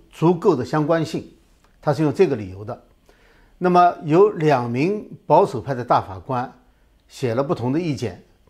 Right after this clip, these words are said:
就是阿利托和托马斯，这两个还都不是川普任命的。那么他们认为呢，就是最高法院应该有司法管辖权，就是应该让德州提交诉状。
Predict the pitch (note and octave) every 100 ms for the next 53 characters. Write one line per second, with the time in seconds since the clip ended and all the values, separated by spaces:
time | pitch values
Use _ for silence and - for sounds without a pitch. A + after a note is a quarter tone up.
0 | _ D#3 C3 - A2+ - B2+ C3+ F#3 D#3+
1 | A2+ B2 - F3 B2 - - _ _ _
2 | _ _ - A3 D3 B2 C#3+ D#3 G3+ G3+
3 | G3+ C#3 E3+ F3 A2 C#3 C#3+ D#3 G2 F2
4 | _ _ _ _ _ _ _ _ - D#3+
5 | D3+ - G#3 A#3+ A#3 D3 C3 C#3+ A2 G#2
6 | _ _ E3 C#3 C#3 A#2+ - _ _ _
7 | _ _ _ _ _ _ - G#3+ F#3 G#3+
8 | B2 A#2 D3 D#3 F#3+ G3+ G#3 G3 C#3 G2+
9 | - F#3 D3+ D3 G2+ - C3+ - G2+ A#2+
10 | - D#3 A#2 - - _ G3+ A3 G3+ A3
11 | G#3 F3+ B2+ D3 D3+ E3+ E3 - C3+ E3
12 | D#3 E3+ C3+ E3+ -